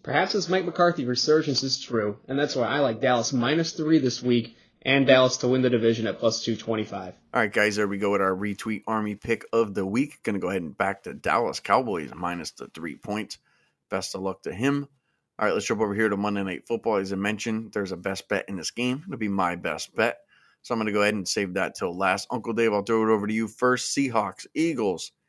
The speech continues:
Speaker 2: Eagles gonna be plus five fifty and a half. What do you got?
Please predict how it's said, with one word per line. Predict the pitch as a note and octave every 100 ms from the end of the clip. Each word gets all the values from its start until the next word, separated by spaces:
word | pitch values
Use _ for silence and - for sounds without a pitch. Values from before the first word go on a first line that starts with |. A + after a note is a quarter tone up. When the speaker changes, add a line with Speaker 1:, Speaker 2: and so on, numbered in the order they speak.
| _ -
Speaker 2:
Eagles | C#3+ C#3 A2
gonna | G2+
be |
plus | G2 - B2
five | - G2 A#2+ F#2+ -
fifty | - D#3 - G#2
and | F2+
a |
half. | E2 A#2 A2 - -
What | G#2
do | G#2+
you | G#2
got? | A2